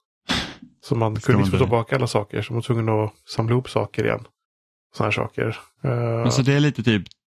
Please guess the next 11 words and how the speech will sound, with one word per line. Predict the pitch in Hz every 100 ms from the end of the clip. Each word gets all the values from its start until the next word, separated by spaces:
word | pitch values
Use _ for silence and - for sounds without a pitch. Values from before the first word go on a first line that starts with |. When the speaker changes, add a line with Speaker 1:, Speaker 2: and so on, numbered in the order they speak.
| _ _ _ -
Speaker 2:
ja, | 127
vad | 123
ska | 117
man | 110
säga, | 117
D | 104 113 110
C-hållet, | - 131 107 92 - _ _ _ _ _ _ - 151 143 104 -
fast | 110 -
inte | 104 98
zombies. | 131 107 90 - - _ _ _ _
Speaker 1:
Ja, | - 123 117 110